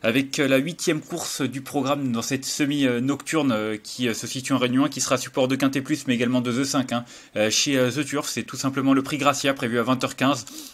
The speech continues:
Une course pour des chevaux d'âge, euh, bien connus, euh, n'ayant pas gagné deux cent cinq mille euros, seulement quatorze au départ de deux mille sept cents mètres à parcourir sur la grande piste de Vincennes, bien entendu, euh, dans cette course qui est plutôt, euh, déchiffrable,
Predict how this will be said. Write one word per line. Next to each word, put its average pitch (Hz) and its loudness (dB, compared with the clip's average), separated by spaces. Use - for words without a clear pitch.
Une 131 0
course 165 -2
pour 151 0
des 147 2
chevaux 156 2
d'âge, 131 0
euh, 117 8
bien 127 2
connus, 160 2
euh, 107 2
n'ayant 135 4
pas 147 2
gagné 147 0
deux 139 -4
cent 160 -6
cinq - -6
mille 143 0
euros, 143 2
seulement 165 0
quatorze 170 2
au 170 2
départ 147 2
de 147 0
deux 127 -2
mille 156 -4
sept 160 -2
cents 156 -4
mètres 151 -2
à 131 4
parcourir 143 -2
sur - -4
la 113 4
grande 123 2
piste 135 -4
de 117 0
Vincennes, 123 0
bien 123 0
entendu, 135 0
euh, 117 2
dans 131 6
cette 143 0
course - -4
qui 156 2
est 147 4
plutôt, 202 -2
euh, 107 0
déchiffrable, 160 0